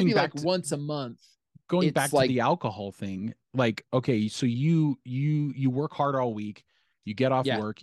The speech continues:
Speaker 2: you have a bunch of beers that you haven't, you hadn't had anything. So if it's
Speaker 1: Yeah.
Speaker 2: If it's strapped on your wrist and it's reading, "Oh, uh, you are highly
Speaker 1: You
Speaker 2: dehydrated, you need to go to the
Speaker 1: Right.
Speaker 2: doctor,"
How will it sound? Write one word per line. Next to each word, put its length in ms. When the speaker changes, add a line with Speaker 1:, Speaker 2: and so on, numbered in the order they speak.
Speaker 2:
you 160
have 280
a 80
bunch 280
of 100
beers 460
that 80
you 140
haven't, 480
you 240
hadn't 420
had 220
anything. 440
So 240
if 200
it's 80
Speaker 1:
Yeah. 140
Speaker 2:
If 140
it's 120
strapped 360
on 120
your 120
wrist 360
and 120
it's 140
reading, 440
"Oh, 420
uh, 360
you 240
are 140
highly 420
Speaker 1:
You 60
Speaker 2:
dehydrated, 880
you 140
need 180
to 80
go 140
to 100
the 80
Speaker 1:
Right. 60
Speaker 2:
doctor," 500